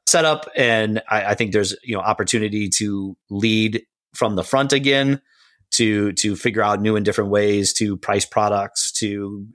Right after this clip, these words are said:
acquire customers profitably, as opposed to just finding those that are rate shopping,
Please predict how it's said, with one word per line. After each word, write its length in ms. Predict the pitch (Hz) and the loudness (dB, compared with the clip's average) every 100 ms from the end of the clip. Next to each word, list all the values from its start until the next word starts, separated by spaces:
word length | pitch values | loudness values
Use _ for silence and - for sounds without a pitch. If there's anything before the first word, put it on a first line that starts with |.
| - | -2
acquire 480 | 104 - 110 107 | -2 2 2 2
customers 520 | 101 110 - 107 104 - | 0 0 0 0 -2 -2
profitably, 840 | 107 104 107 101 104 101 98 98 _ _ _ _ _ _ - | 0 0 0 0 2 2 2 -2 _ _ _ _ _ _ 0
as 180 | 107 | 0
opposed 320 | 101 110 104 104 | 2 2 2 2
to 60 | |
just 320 | 101 101 - _ _ _ | 2 0 -2 _ _ _
finding 300 | 117 113 107 | 0 2 2
those 220 | 104 104 | 2 2
that 80 | 104 | 2
are 60 | 101 | 2
rate 200 | 101 101 | 2 2
shopping, 460 | - 98 - 113 | 0 0 -2 -4